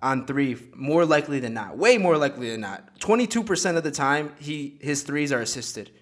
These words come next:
which means that seventy-eight percent of the time when he makes a three,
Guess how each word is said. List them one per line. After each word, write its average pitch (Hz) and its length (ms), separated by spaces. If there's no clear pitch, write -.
which 143 240
means 165 260
that 139 380
seventy-eight 190 760
percent 165 300
of 165 60
the 151 80
time 135 460
when 139 140
he 151 40
makes 160 260
a 151 60
three, 156 460